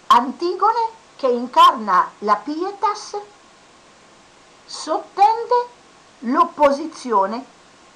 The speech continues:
alla sopraffazione dello Stato.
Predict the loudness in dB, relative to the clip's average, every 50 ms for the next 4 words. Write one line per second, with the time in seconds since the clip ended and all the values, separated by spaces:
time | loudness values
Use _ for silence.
0 | _ _ _ _ _ 4 4 4 4 2 2 2 2 2 2 -6 -18 -20 _ -20
1 | -10 -8 -6 -6 -4 -2 -4 -4 -4 0 0 0 0 0 -10 -12 -8 -6 -6 -6
2 | -6 -8 -10 -10 -10 -10 -10 -12 -12 -10 -8 -8 -8 -8 -10 -20 -20